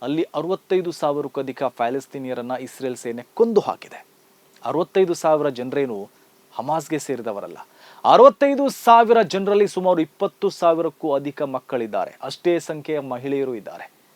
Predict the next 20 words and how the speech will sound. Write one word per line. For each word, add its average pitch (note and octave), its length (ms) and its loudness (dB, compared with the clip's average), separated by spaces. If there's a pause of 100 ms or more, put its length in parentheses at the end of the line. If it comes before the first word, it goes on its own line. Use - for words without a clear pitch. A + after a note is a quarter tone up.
(260)
ಅವರೆಲ್ಲರೂ F#3 420 2
ಅಮಾಯಕರು. A2 540 -6 (640)
ಮಕ್ಕಳು, E3+ 500 2
ಮಹಿಳೆಯರನ್ನು D3 680 -2
ಕೊಲ್ಲೋದೇ D#3+ 640 0 (480)
ಇಸ್ರೇಲಿನ D#3+ 580 2 (220)
ಯುದ್ಧ C#3+ 260 -8
ನೀತಿ C#3 380 -10
ಎಂಬಂತಾಗಿದೆ. G2+ 680 -8 (100)
ಇದು E3+ 360 4 (460)
ಇಸ್ರೇಲ್ E3 380 2
ನಡೆಸಿರುವ B2+ 440 -2
ಯುದ್ಧಾಪರಾಧ. G2+ 560 -6 (380)
ಅದಕ್ಕಾಗಿ G3+ 400 6
ಇಡೀ G#3+ 240 8
ಜಗತ್ತು G#3 640 6
ಇಸ್ರೇಲ್ F#3 420 6
ವಿರುದ್ಧ E3 280 4 (500)
ಮುರ್ಕೊಂಡು C3 520 -6
ಬಿದ್ದಿದೆ. G2+ 440 -10